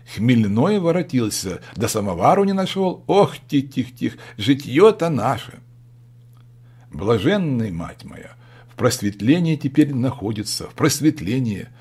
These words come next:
благочестиво пояснила ей Макрида. "А то тоже бывает,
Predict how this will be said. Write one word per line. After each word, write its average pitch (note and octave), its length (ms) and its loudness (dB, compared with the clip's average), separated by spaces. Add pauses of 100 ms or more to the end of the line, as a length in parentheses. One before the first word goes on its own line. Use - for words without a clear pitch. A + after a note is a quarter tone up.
(220)
благочестиво A#2 840 2
пояснила A2 600 0
ей A#2 220 2
Макрида. G#2 640 -6 (420)
"А F2+ 160 -6
то F#3 200 4
тоже F#3+ 340 4
бывает, F3+ 560 0